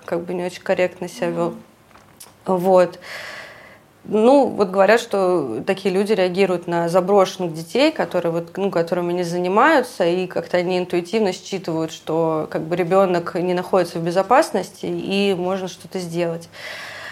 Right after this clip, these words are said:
Speaker 1: Вот. И, соответственно, уже как бы там в шесть лет, в момент, когда я пошла в школу, я уже была с таким замечательным <laughs> багажом, да, как бы
Speaker 2: Мгм.
Speaker 1: собственных, как бы, да, травм. И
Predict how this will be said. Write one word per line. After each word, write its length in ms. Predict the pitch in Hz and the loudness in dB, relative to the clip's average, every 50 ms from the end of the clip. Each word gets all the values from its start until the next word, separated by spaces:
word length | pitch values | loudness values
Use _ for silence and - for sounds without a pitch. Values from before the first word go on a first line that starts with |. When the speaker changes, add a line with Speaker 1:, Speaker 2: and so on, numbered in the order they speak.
| - - - - | -16 -14 -8 -4
Speaker 1:
Вот. 360 | 190 185 185 180 175 170 170 | 0 4 6 6 6 6 4
И, 40 | 196 | 0
соответственно, 640 | - - 214 214 220 247 269 262 - - 226 214 208 | 2 2 2 4 6 4 4 4 2 0 4 4 6
уже 240 | 202 214 196 233 233 | 6 6 4 4 4
как 260 | 233 226 190 185 190 | 4 2 0 0 -2
бы 60 | 190 | -8
там 220 | 180 - 180 175 180 | -6 -6 -6 -6 -6
в 40 | - | -6
шесть 380 | - - 208 208 208 - - | 0 2 2 2 2 -2 0
лет, 320 | 208 220 220 208 214 - - - | 4 6 6 6 4 2 -4 -2
в 180 | 190 185 170 | -2 -2 -2
момент, 400 | 180 190 190 202 202 202 196 196 | -2 0 2 4 4 4 2 0
когда 320 | 196 - 190 170 175 180 185 | -2 -4 -4 -2 0 0 2
я 460 | 180 180 180 175 175 175 175 175 175 | 2 2 0 0 0 -2 -2 -4 -4
пошла 240 | - 190 185 - 190 | -4 -6 -2 -2 -2
в 60 | 180 | -2
школу, 320 | 190 - - 277 320 359 311 | -2 2 4 6 6 8 8
я 100 | 220 202 | 6 6
уже 160 | 202 202 208 | 4 2 -2
была 240 | 180 185 190 196 196 | -2 2 2 2 2
с 40 | 196 | 2
таким 420 | - 170 170 - 190 170 170 165 | -4 -8 -4 -2 -4 -2 -2 -4
замечательным 800 | 185 180 196 220 214 - 240 262 269 - - 320 277 330 370 330 294 | -4 -2 -2 -2 2 4 4 4 4 4 4 6 8 8 10 10 8
<laughs> 0 | |
багажом, 800 | 277 269 226 349 339 285 240 254 254 254 302 320 392 359 403 - - - - - 659 523 403 - 302 285 294 - | 8 6 6 6 4 4 4 4 4 4 6 6 6 4 2 0 0 0 2 2 6 4 4 4 4 0 0 0
да, 280 | 247 240 254 240 247 247 | 4 6 6 6 6 6
как 180 | 220 226 220 220 | 4 4 4 4
бы 140 | 220 214 220 | 2 2 0
Speaker 2:
Мгм. 40 | 226 | 2
Speaker 1:
собственных, 760 | 220 262 247 - 247 - - - 226 220 202 214 214 214 214 | 4 6 6 6 4 0 -4 0 0 2 4 2 0 0 2
как 200 | - 190 185 185 | 0 0 0 0
бы, 80 | 185 196 | -6 0
да, 320 | 180 214 208 202 190 190 | 4 6 8 8 8 6
травм. 440 | 190 196 - 240 294 359 381 370 370 381 - - - - - - - - - - _ _ - | 4 4 4 6 6 6 6 4 0 -4 -10 -20 -20 -20 -20 -20 -20 -20 -20 -20 _ _ -2
И 420 | - 220 233 247 254 254 226 - | 2 4 6 6 8 6 6 4